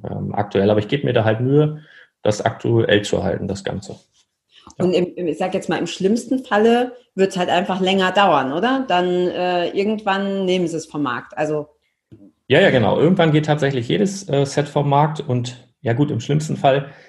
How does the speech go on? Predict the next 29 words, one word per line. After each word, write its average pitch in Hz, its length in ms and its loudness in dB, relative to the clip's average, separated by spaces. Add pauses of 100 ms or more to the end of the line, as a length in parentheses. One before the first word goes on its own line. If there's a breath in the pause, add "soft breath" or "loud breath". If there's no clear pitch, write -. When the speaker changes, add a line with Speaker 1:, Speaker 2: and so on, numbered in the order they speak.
(100 loud breath)
Speaker 1:
es - 120 -8
gibt 151 220 0
auch 131 100 4
Fälle, 143 560 2 (800)
wo 131 120 -2
du 131 120 0
dann, 127 300 4
wenn 127 120 0
du 123 160 0
einfach 127 200 0
zu - 140 -6
teuer 123 320 4
kaufst, - 600 -2 (280)
und 123 100 -4
das 120 120 -4
gibt's - 200 -6
ja 113 120 2
auch, 139 140 4
also 123 160 0
ein - 600 -6
gutes 127 260 -6
Beispiel, 135 600 0 (200 loud breath)
es - 160 -10
ist 123 140 -6
jetzt 123 260 -2
ein, 113 300 2
ein 113 360 -2
Super, 117 600 0 (160)
oder 104 320 -2